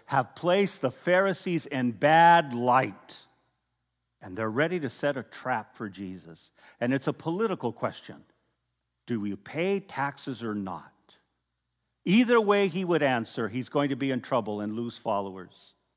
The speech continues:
and maybe even his own life. And Jesus recognizes their deceit and calls them out by saying, "Do you have a coin?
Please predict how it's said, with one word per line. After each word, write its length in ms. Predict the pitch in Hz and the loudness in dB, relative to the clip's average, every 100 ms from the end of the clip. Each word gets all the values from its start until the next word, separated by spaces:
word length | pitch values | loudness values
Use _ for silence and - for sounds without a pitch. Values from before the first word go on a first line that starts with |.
| _ _ _ _ _ | _ _ _ _ _
and 140 | 110 110 | -6 -2
maybe 220 | 131 135 | -2 -2
even 260 | 127 123 117 | -4 -4 -6
his 160 | 110 | -4
own 180 | 120 113 | -6 -4
life. 280 | 110 110 98 _ _ _ _ _ _ _ - | -4 -4 -8 _ _ _ _ _ _ _ -10
And 120 | 120 | -6
Jesus 420 | 127 214 214 170 | -4 -4 -4 -4
recognizes 1000 | 165 190 190 151 123 117 113 101 104 104 | -2 -2 -2 -6 -4 -2 -2 -6 -12 -8
their 180 | 107 98 | -6 -6
deceit 720 | 98 - - 123 92 - _ _ _ - | -8 -12 -12 -10 -10 -14 _ _ _ -6
and 180 | 139 147 | -4 -4
calls 360 | - 98 101 | -4 -6 -4
them 180 | 139 143 | -2 0
out 340 | 160 143 - - - _ | -2 -6 -12 -20 -20 _
by 160 | 123 120 | 0 0
saying, 520 | - 131 117 113 - _ - | -2 -2 -2 -4 -8 _ -10
"Do 80 | 113 | -6
you 60 | |
have 140 | 117 127 | -4 -4
a 40 | |
coin? 380 | - 208 233 | 0 0 0